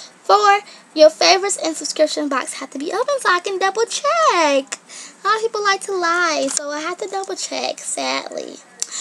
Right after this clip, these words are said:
Okay, five, you have to be eighteen years or older,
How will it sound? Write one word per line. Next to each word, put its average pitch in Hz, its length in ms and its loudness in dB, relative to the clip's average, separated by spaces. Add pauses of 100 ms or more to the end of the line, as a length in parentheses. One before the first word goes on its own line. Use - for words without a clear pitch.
(320)
Okay, 285 320 0
five, - 1000 2 (880)
you 294 320 0
have 302 240 4
to 320 120 -6
be 302 180 -2
eighteen 311 400 0
years 302 180 0
or 359 140 -4
older, 262 360 -4